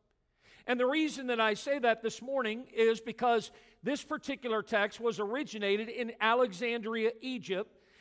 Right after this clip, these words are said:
It was the work of men who rejected the literal interpretation of the Scriptures. Now, what is literal interpretation?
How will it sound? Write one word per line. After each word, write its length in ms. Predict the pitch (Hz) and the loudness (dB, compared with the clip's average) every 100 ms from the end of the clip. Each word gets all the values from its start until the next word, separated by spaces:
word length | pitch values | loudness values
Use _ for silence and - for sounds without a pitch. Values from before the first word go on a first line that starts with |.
| - | -8
It 120 | 262 247 | -4 -2
was 160 | 233 | -2
the 100 | 202 | -2
work 360 | 220 262 311 320 | 0 2 2 0
of 160 | 220 | -4
men 340 | 190 214 220 240 | -2 0 0 -2
who 240 | 208 254 | -6 -6
rejected 1120 | 220 220 135 208 294 302 - 196 190 220 233 - _ _ _ - | -4 -6 -2 2 4 2 0 0 2 2 -2 -14 _ _ _ -2
the 140 | 220 | 0
literal 1080 | 202 208 226 277 330 285 226 214 226 240 - | 0 -2 0 2 2 2 2 4 4 2 0
interpretation 1400 | 226 214 - 240 233 226 - 254 262 254 - 180 180 196 - _ _ _ - | -8 -8 -4 -4 -4 -6 -4 -2 -2 -4 -6 -6 -6 -10 -14 _ _ _ -4
of 140 | 196 | -2
the 100 | 180 | -2
Scriptures. 560 | 190 - 226 160 147 120 - | -6 -2 -2 -2 -14 -14 -2
Now, 280 | 208 190 - _ _ _ _ _ | 2 2 0 _ _ _ _ _
what 200 | 165 262 | 2 4
is 200 | 269 - | 4 -2
literal 420 | 240 247 247 233 | 2 4 4 2
interpretation? 880 | 226 226 233 233 - 254 240 190 165 | 0 -2 -4 -4 -2 -2 -2 -6 -12